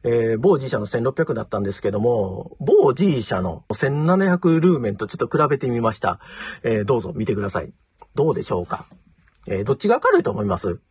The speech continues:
これもう、このね、どっちが明るいっていうのはね、もう完全に感覚です。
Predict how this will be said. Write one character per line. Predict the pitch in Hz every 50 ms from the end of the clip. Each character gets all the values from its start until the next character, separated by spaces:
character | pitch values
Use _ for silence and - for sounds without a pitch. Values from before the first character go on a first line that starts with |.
| _ _ _ _ _ _ _ _ _ _ _ -
こ | - 202
れ | 214 214 214 208 202 202 196 190
も | 185 160 156 170 160 160 165 165
う、 | - - _
こ | - 302 359
の | 392 381 359 349
ね、 | 302 190 135 120
ど | 120 180
っ | 208
ち | - - - 277
が | 330 370 339 -
明 | 403 453 392
る | 277
い | 226
っ |
て | - - -
い | 127 127
う | 123
の | 120 107
は | 98 98
ね、 | 113 110 104 95 92 95
も | 101 107
う | 104
完 | - 208 226 233 220
全 | 214 214 208
に | 202 190
感 | - - - 233 226
覚 | - 208 202 190
で | 180
す。 | 175 - -